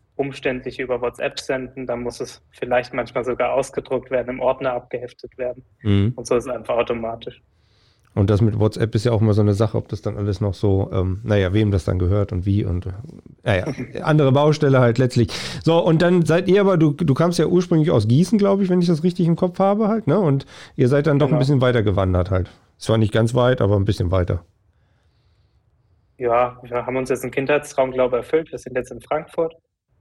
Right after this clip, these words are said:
Speaker 1: Ähm, Verkulis ist aus Team Simon heraus entstanden, also aus Gießen, da wo ich aufgewachsen bin, da wo auch die Firma ist. Ähm, Team Simon hat mittlerweile über hundert Mitarbeiter. Ähm, ja, aber so wie Verkulis gewachsen ist, wollten die uns irgendwann nicht mehr im Büro haben.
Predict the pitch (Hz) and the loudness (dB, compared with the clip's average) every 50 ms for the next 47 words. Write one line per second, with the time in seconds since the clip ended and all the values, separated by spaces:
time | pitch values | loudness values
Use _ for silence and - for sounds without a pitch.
0 | _ _ _ _ _ _ - 131 120 117 113 117 120 - - - - 127 123 123 | _ _ _ _ _ _ -10 -8 -6 -6 -8 -10 -12 -16 -20 -16 -6 -2 -2 0
1 | 127 - 156 135 127 - - 135 - - - 123 120 120 120 - - - - _ | 0 2 0 0 0 -4 -8 -12 -8 -4 -2 0 0 0 -2 -4 -10 -20 -20 _
2 | _ _ _ - - 120 117 113 - 160 165 175 165 156 147 139 - 147 143 - | _ _ _ -18 -16 -16 -14 -12 -10 -10 -8 -8 -6 -6 -6 -2 -2 -2 -2 -4
3 | - 123 120 - - 156 170 180 - - 180 180 - - 127 123 - - - 113 | -6 -14 -12 -10 -8 -8 -10 -10 -14 -18 -20 -20 -16 -12 -10 -8 -6 -6 -6 -6
4 | - - 170 170 160 - - 151 139 135 123 123 127 120 - 143 151 151 - - | -6 -8 -8 -8 -8 -8 -8 -6 -2 -2 -2 -2 -4 -4 -4 -4 -4 -4 -6 -8
5 | 151 139 139 135 - - 143 139 135 139 139 139 - - 135 127 127 123 120 - | -6 -6 -6 -6 -6 -10 -12 -8 -8 -8 -8 -8 -8 -6 -6 -4 -4 -6 -8 -8
6 | - 127 - - 165 160 160 156 147 - - 143 - - _ _ _ _ _ _ | -14 -14 -4 0 0 0 0 -2 -6 -6 -8 -10 -10 -12 _ _ _ _ _ _
7 | _ _ _ _ _ _ _ _ - 135 127 123 120 - - 120 117 135 135 135 | _ _ _ _ _ _ _ _ -6 -6 -6 -6 -8 -10 -10 -8 -6 -4 -2 -2
8 | 131 127 127 127 127 127 - 131 127 120 123 123 123 120 120 120 120 - 123 123 | -2 -2 -4 -4 -6 -4 -2 -2 -2 0 0 0 0 0 -2 -6 -6 -6 -6 -6
9 | 123 120 123 123 120 117 - 156 151 - 147 143 - 135 135 131 - 139 135 135 | -4 -6 -6 -8 -10 -8 -8 -8 -6 -4 -4 -4 -2 -4 -4 -4 -4 -4 -6 -6
10 | - _ _ _ _ _ _ _ _ _ _ _ _ - 127 120 117 117 120 120 | -8 _ _ _ _ _ _ _ _ _ _ _ _ -12 -10 -8 -8 -8 -10 -12
11 | - _ _ _ _ _ _ - 127 131 135 131 131 - 143 127 127 127 117 - | -18 _ _ _ _ _ _ -2 0 0 0 -2 -4 -8 -8 -4 -2 -2 -2 0
12 | 143 135 139 131 120 131 131 143 - - 151 139 - - - 135 135 139 135 - | -2 0 0 0 2 2 0 0 -2 -4 -6 -6 -8 -8 -8 -6 -6 -6 -6 -6
13 | - 147 135 - - 143 135 131 135 139 131 135 135 131 - 135 131 127 - 135 | -10 -10 -10 -8 -6 -6 -6 -6 -8 -8 -10 -10 -8 -8 -8 -10 -8 -8 -8 -8
14 | 135 131 - - 131 127 127 143 139 135 135 123 127 127 143 143 | -8 -10 -10 -10 -10 -8 -4 -4 -4 -2 -4 -4 -4 -6 -10 -10